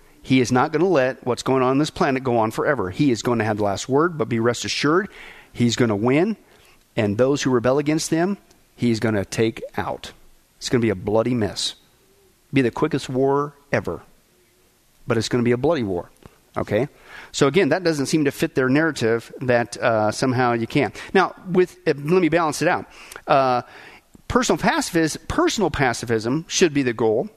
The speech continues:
meaning that every follower of Christ, we are called to live in peace as much as we're able to do so.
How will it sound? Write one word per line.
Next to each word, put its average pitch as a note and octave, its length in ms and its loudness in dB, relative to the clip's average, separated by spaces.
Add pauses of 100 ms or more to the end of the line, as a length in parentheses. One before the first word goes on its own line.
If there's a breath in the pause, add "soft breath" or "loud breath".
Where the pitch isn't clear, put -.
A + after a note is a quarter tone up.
meaning E3 320 4
that D3 140 0
every E3+ 200 2
follower E3 300 2
of B2+ 100 -4
Christ, D#3+ 360 0
we D#3 160 2
are E3+ 180 2
called D#3+ 300 -2
to D#3 60 -2
live D3+ 120 0
in D3+ 80 0
peace C3+ 300 -2 (260 loud breath)
as F#3 400 0 (120)
much F3+ 280 2
as F#3+ 120 -2
we're G3+ 140 0
able F3+ 240 0
to F3+ 140 -2
do G#3 220 -2
so. - 360 -2